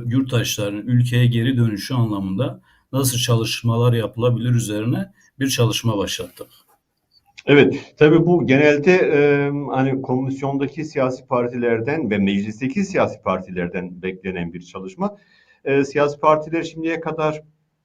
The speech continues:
Speaker 2: ortaya en azından bizim bildiğimiz kadarıyla, e, kendi planlarını sunmadılar. Siz dolayısıyla yani sivil toplumdan bu sürece bir müdahale, bir hazırlık olarak mı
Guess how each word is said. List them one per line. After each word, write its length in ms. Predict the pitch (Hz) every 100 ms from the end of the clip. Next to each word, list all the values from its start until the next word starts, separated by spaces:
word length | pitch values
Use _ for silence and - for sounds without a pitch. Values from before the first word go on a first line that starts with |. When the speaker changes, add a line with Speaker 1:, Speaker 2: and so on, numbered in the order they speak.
| _ _ _
Speaker 2:
ortaya 420 | 120 117 113 120
en 160 | 135 127
azından 680 | 139 123 107 101 101 104 87
bizim 240 | 101 131
bildiğimiz 400 | 110 92 85 90
kadarıyla, 600 | - 90 92 87 175 185 - _ _ -
e, 280 | 123 120 120 123 123 123
kendi 340 | 131 139 -
planlarını 520 | - 135 131 131 233
sunmadılar. 680 | 208 - 196 156 98 90 85
Siz 320 | - 165 165
dolayısıyla 640 | 165 165 170 170 170 92 85 -
yani 160 | 117 127
sivil 380 | 127 135 185 185
toplumdan 680 | 160 156 147 151 170 113 139
bu 180 | 139
sürece 520 | - 139 165 156 156 143
bir 80 |
müdahale, 760 | 135 131 127 135 139 147 143 92
bir 80 | 131
hazırlık 540 | 104 104 113 135 160
olarak 400 | 120 160 202 -
mı 160 | 90